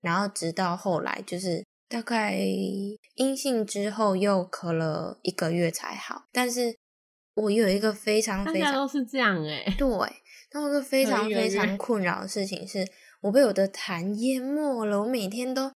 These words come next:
Speaker 1: 很像快被痰淹死，你知道？
Speaker 2: 你有把它吐出来吗？
Speaker 1: 我，我不会咳痰。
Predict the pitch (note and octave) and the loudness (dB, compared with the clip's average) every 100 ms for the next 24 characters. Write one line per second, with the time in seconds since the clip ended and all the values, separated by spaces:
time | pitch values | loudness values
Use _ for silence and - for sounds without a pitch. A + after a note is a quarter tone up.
0 | _ _ _ _ _ - G#3 A3+ C#4 B3 | _ _ _ _ _ -4 -2 -2 -4 0
1 | C4+ B3 B3+ A#3+ - - F#3 E3 F3 F#3+ | 0 2 0 -2 -4 -10 -4 -2 0 2
2 | G3 G3 A3 - - D3+ C#3+ F#3+ F3+ C#4 | 2 2 -2 -4 -2 -4 -8 -10 -6 2
3 | F#4 E4+ C#4 C#4 C#4+ D4 A3+ - G#3+ G#3+ | 4 4 4 0 2 0 0 0 0 2
4 | G3 F3 D3 D3 D#3 G3+ G3 - F#3+ F#3 | 0 -4 -8 -8 -2 2 2 4 0 2
5 | G3 B3 A3+ - F#3 F3 - A3 | -2 -2 -6 -6 -6 -6 -6 -10